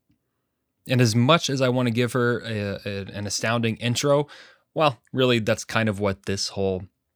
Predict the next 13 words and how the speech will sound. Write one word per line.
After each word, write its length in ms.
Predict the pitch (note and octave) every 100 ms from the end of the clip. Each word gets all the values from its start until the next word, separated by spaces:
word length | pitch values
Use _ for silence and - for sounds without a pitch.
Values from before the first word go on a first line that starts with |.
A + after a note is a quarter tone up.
| _ F#2+
bit 220 | F#2+ F#2
is 200 | F#2+ G#2
for. 320 | - D3 E3 G2+
It's 280 | G#2 G#2+ -
to 100 | D#3
get 160 | G#3+
to 120 | - F#3+
know 240 | E3+ G3
her, 260 | B2 G#2 - - - _ _ _ _ _ _
Doctor 300 | A#2+ A#2 B2
Jessica 600 | A2+ C#3 - C3 C#3 C3+ -
L. 600 | A2 G#2+ G#2 G#2 - B2+
Ware, 360 | G#2 D#2+ -